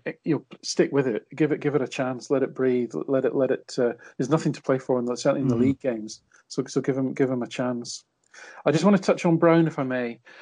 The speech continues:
Speaker 1: So obviously, you know, James mentioned that again. I think, um, again, he, he simplified Brown's game again. So Brown's, Brown's, um, well, again, he limited his, uh, wandering, uh, vertically and stayed very much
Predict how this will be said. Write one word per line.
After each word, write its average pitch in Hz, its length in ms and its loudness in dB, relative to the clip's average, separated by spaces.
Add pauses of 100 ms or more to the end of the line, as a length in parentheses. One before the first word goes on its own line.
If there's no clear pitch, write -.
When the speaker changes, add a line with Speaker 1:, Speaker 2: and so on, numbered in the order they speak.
Speaker 1:
So 143 340 4
obviously, 151 300 -2
you 143 120 -2
know, 139 60 -2
James 147 320 -2
mentioned 139 320 -4
that 127 160 4
again. 135 380 0
I 135 40 -4
think, 165 300 2 (480)
um, 139 480 0
again, 143 380 0 (800)
he, 156 280 -4
he 156 100 0
simplified 160 600 2
Brown's 127 340 0
game 131 360 0 (260)
again. 143 440 2
So 147 260 2 (120)
Brown's, 160 540 2
Brown's, 151 640 -2
um, 123 400 -6 (260)
well, 139 100 2
again, 143 420 2
he 147 220 -6
limited 156 520 0
his, - 480 -8
uh, 127 140 -2
wandering, 127 600 -2 (320)
uh, 131 100 -2
vertically 139 640 -2 (300)
and 135 120 -2
stayed 143 500 2
very 147 240 2
much 135 300 -4